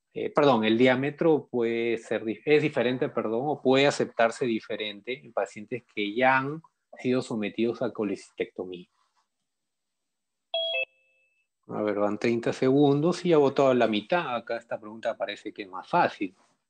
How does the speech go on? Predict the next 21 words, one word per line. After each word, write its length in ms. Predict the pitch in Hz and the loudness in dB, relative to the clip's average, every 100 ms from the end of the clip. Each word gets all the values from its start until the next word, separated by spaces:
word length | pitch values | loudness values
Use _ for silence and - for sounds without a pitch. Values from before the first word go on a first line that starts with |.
| - | -20
Ok, 140 | 101 101 98 139 165 135 | -10 -4 -2 -4 -6 -12
vamos 340 | 113 95 95 101 | -14 -14 -10 -6
a 60 | |
ver. 260 | 95 107 - - _ - - _ _ _ _ _ _ _ _ _ _ _ _ _ _ - - _ _ _ _ - | -6 -6 -10 -20 _ -20 -20 _ _ _ _ _ _ _ _ _ _ _ _ _ _ -20 -20 _ _ _ _ -10
O 120 | 110 | -2
ya 180 | 113 110 | 0 0
perdieron 380 | 113 110 110 110 | 0 0 2 0
el 160 | 101 | -2
miedo 320 | 107 110 104 101 | -4 -4 -4 -4
a 80 | |
los 580 | 95 92 90 - - - _ - | -4 -4 -8 -12 -20 -20 _ -2
cliques 480 | 120 104 110 - | 0 0 -2 -4
ri-, 240 | 104 98 - 110 | -4 -6 -8 -4
virtuales. 720 | 101 95 - 101 90 90 - - - - - _ _ | -2 -2 -2 0 0 -2 -6 -20 -20 -20 -20 _ _
Esto 140 | - 175 | 2 6
ya 80 | |
lo 100 | 160 | 6
he 40 | 120 | 6
usado, 440 | 110 104 104 117 | 4 4 4 2
¿no? 160 | 110 120 | -2 -4
En, 380 | 98 95 95 | -6 -8 -8